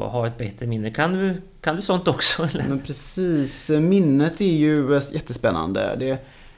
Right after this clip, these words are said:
Speaker 2: finns ju förstås olika typer av minne, va? Man har ju, det finns ju dels det här korttidsminnet, arbetsminnet, som vi använder bara om man ska komma ihåg liksom ett, eh, telefonnummer,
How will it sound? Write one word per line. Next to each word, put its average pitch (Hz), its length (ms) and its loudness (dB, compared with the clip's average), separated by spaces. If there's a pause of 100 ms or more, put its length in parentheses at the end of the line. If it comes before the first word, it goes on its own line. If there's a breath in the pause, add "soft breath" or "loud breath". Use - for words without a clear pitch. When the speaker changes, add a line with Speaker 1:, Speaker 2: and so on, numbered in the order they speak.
(280 loud breath)
Speaker 2:
finns - 300 -2
ju 143 140 4
förstås 143 260 -2
olika 147 380 2
typer - 420 -2
av 180 160 6
minne, 135 420 6
va? 107 120 2
Man 131 120 2
har 143 120 4
ju, 135 80 4
det - 300 -8
finns 143 160 2
ju 143 40 0
dels 151 220 2
det 160 80 0
här 117 260 4
korttidsminnet, 117 1500 0
arbetsminnet, 117 920 0 (320 loud breath)
som 135 200 0
vi 131 60 4
använder 123 200 4
bara 117 80 4
om 117 60 4
man 113 80 0
ska 123 100 -4
komma 117 260 -2
ihåg 110 300 0
liksom 92 440 -6
ett, - 260 -10
eh, - 100 -2
telefonnummer, 127 640 2